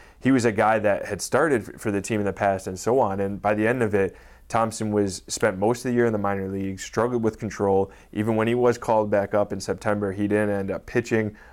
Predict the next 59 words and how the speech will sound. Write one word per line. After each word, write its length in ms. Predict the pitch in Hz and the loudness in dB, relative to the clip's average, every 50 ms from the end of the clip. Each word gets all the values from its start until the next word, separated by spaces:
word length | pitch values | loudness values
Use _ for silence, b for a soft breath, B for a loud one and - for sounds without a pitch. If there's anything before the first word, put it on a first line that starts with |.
| B B | B B
uh, 200 | - 101 98 95 | 2 2 2 2
the 160 | 95 104 98 | 2 0 0
last 320 | 92 98 110 120 123 - | 2 2 2 2 2 0
time 140 | - 107 101 | -4 -4 -4
that 80 | 101 95 | -4 -4
he 80 | 98 | -6
was 100 | 101 95 | -6 -6
called 260 | - - - 98 92 92 | -4 -2 -2 -2 -2 0
back 280 | 98 98 101 101 - | -2 0 0 -2 -4
and 80 | 95 98 | -4 -4
ended 240 | 98 101 101 101 95 | -4 -4 -4 -4 -6
up 80 | 90 | -4
being 180 | - 101 98 98 | -6 -6 -6 -6
optioned 400 | 98 98 98 92 - - 95 95 | -6 -6 -6 -8 -8 -10 -6 -2
down. 260 | 98 95 98 98 101 | -2 0 0 -2 -2
Like, 160 | 101 98 - | -6 -6 -6
he 60 | - | -6
just 220 | 123 113 123 110 110 | -2 -2 -2 -2 0
was 180 | 101 104 92 | -2 -2 -2
not 240 | 104 101 98 104 104 | 0 0 0 0 0
a 60 | 95 | -2
factor 500 | - - 101 98 98 95 - - 95 95 | -2 0 2 2 2 0 -4 -6 -4 -4
all 240 | 80 - 95 98 98 | -2 0 2 2 2
season 480 | 92 - - 110 110 104 95 98 95 95 B B B B B B - | 0 -2 -4 -2 -2 0 0 -2 -2 -4 B B B B B B -2
after 320 | - 107 107 107 - - 104 | 0 0 0 0 0 -4 -4
some 180 | - 110 101 | -4 -4 -4
early 220 | 82 98 98 98 98 | -2 -2 -2 -2 -4
struggles, 440 | - - 139 143 135 104 85 82 87 | -2 0 0 0 0 0 -4 -6 -10
especially 520 | 90 - - - 113 107 - - 107 95 | -10 -6 0 0 2 2 2 0 0 2
after 260 | 101 101 98 - 104 | 2 0 0 -2 -2
that 220 | 101 101 95 90 78 | 0 0 0 0 0
Astros 400 | 92 98 101 - - 101 92 87 | -2 -2 -2 -4 -6 -8 -10 -10
start, 400 | - - 107 107 110 107 98 B B B B B B B B - | -4 0 2 4 4 2 2 B B B B B B B B -2
uh, 300 | - 107 98 90 90 - - - - | 0 2 2 2 0 -2 -6 -2 0
outing, 260 | 104 104 101 98 92 | 0 0 0 -2 -4
sorry. 400 | - - 98 98 98 98 95 82 | -4 -2 -2 0 0 0 0 0
And 160 | 69 104 107 | -2 0 2
then 240 | 107 104 104 101 101 | 2 2 2 0 -2
Wesneski, 760 | - 98 107 101 92 104 107 107 104 - - 110 104 98 95 - | 0 0 2 2 4 2 2 2 2 0 -2 -2 0 0 -2 -2
you 60 | 98 | -2
know, 80 | 101 98 | -2 -2
he 60 | 98 | -4
started 360 | - - 110 107 107 107 104 | 0 2 2 4 4 4 4
as 180 | 104 101 95 98 | 2 2 0 -2
a 60 | 98 | -6
starter, 460 | - - 117 113 117 117 113 110 107 | -2 0 2 2 4 4 4 4 2
went 220 | 101 101 101 98 90 | 2 0 -2 0 0
down 220 | 101 104 104 107 | 2 2 2 2
in 40 | 104 | 0
the 60 | 101 | -2
minors 280 | 101 98 98 101 98 - | 0 0 -2 -2 -4 -6
for 80 | - | -8
a 40 | 95 | -4
bit, 200 | 95 101 98 - | -2 -2 -2 -2
came 180 | - - 107 104 | -4 -4 -4 -2
up 120 | 104 95 | -2 -2
as 120 | 104 92 | -4 -4
a 40 | 98 | -4
reliever, 460 | 98 98 101 104 104 98 104 104 98 | -6 -4 -2 -2 0 0 0 -2 -2